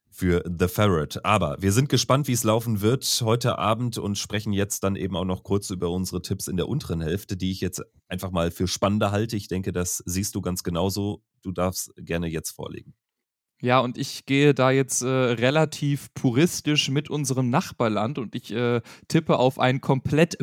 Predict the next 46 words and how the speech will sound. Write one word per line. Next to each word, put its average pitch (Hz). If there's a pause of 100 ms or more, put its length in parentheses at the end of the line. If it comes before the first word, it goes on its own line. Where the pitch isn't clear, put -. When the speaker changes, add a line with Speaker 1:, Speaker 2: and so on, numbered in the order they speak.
Speaker 2:
belgisches 165
Halbfinale, 104
und 107
zwar 120
Mike 123
De 151
Decker 139
gegen 127
Dimitri 147
Vandenberg. 107 (280)
Also 127
ich 143
glaube, 165
dass 165
Mike 151
De 151
Decker 160
noch 151
mal 151
an 139
seine 135
gute 156
Leistung 147 (300)
anknüpfen 156
können 139
wird 151
und -
auch 139
James 131
Wade 131
rausnimmt. 160
Es 127
wird 139
wahrscheinlich 131
eine 131
bisschen 131
engere 185
Partie, 175
aber 135
ich 127
traue 131
es 139
Mike 127
De 123
Decker 131
zu. 170